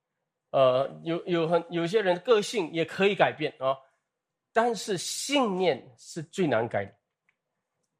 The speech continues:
呃，所以你看啊，嗯，今天民族主义跟共产主义能够合吗？不可以，对不对？你相信资本主义的，你怎么会相信，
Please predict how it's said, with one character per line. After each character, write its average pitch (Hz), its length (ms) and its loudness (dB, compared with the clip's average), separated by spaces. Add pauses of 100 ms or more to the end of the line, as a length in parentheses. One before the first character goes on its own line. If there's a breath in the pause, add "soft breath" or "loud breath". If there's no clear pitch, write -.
(120)
呃， 143 100 2
所 180 140 2
以 180 40 6
你 165 120 0
看 147 220 2 (260)
啊， 123 240 -4 (600)
嗯， 131 200 -14
今 175 160 -4
天 175 120 2
民 160 240 0
族 180 160 -2
主 143 200 -8
义 156 140 -6
跟 156 180 2
共 165 180 2
产 135 220 0
主 127 160 -10
义 120 160 -10
能 131 140 -2
够 143 100 0
合 120 160 -4
吗？ 110 120 -10 (420)
不 170 80 -18
可 143 140 -4
以， 131 40 -4
对 139 100 -4
不 147 100 -8
对？ 156 120 -14 (360)
你 147 100 -4
相 220 260 4
信 202 200 -6
资 214 200 -6
本 160 220 2
主 143 160 -10
义 165 80 -4
的， 147 120 0
你 135 120 -4
怎 135 120 -8
么 147 120 0
会 165 100 -4
相 156 240 0
信， 143 200 -6